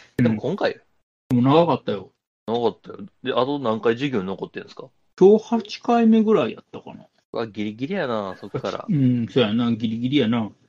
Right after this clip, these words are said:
Speaker 1: 今からな。
Speaker 2: ギリギリこっから満点叩き出し続けて、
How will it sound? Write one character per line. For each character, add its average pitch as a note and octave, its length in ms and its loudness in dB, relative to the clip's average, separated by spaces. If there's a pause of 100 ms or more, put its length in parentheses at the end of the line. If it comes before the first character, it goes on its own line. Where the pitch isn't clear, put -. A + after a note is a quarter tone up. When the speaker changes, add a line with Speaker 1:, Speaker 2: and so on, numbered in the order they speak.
Speaker 1:
今 A2 240 0
か G2+ 120 -6
ら F#2+ 100 -8
な。 B2 100 0
Speaker 2:
ギ A#2+ 80 -4
リ A#2+ 80 -10
ギ B2+ 100 -10
リ C3+ 80 -12
こ A2+ 220 -8
っ - 20 -20
か B2+ 140 -4
ら A2 80 -2
満 G#2+ 320 -4
点 A2 260 -4
叩 G#2+ 300 -6
き G#2+ 100 -8
出 G#2 160 -4
し - 80 -18
続 G#2 280 -8
け G2+ 120 -8
て、 - 140 -14